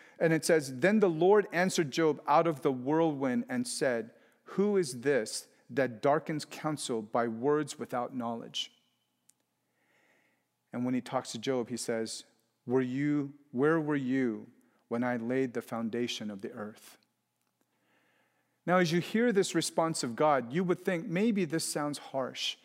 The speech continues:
This man lost everything. He lost his children. He's sitting in, in, in boils from head to toe. And God seems to ask, "Job, who are you to talk to me? Who are you to question me?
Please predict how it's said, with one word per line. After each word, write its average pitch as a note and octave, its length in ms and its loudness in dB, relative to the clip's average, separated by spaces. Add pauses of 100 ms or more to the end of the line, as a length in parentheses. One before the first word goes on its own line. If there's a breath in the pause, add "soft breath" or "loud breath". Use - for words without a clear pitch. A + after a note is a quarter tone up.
(160 loud breath)
This - 180 4
man A3 320 6
lost G#3+ 380 4
everything. A#3 540 2
He F3 100 2
lost G#3 300 4
his F3+ 120 -4
children. G#3+ 440 2
He's F3 180 2
sitting A#3 380 2
in, F3 200 -2 (300 loud breath)
in, F#3 340 2
in E3+ 200 4
boils G#3+ 440 6
from E3 180 0
head A3+ 220 0
to G3 80 -2
toe. F3 440 2 (340 loud breath)
And F#3+ 240 6
God A#3 320 8
seems A3 400 2
to - 160 0
ask, F3 320 0 (300)
"Job, F3+ 400 4
who A#3 240 0
are F3+ 160 4
you D3+ 500 2 (300 soft breath)
to C#3+ 100 -6
talk C3 320 -4
to D3 100 -6
me? B2 320 -2 (200 loud breath)
Who A#3+ 260 4
are F#3+ 100 4
you E3+ 260 0
to - 140 -10
question C3+ 540 -6
me? B2 300 -4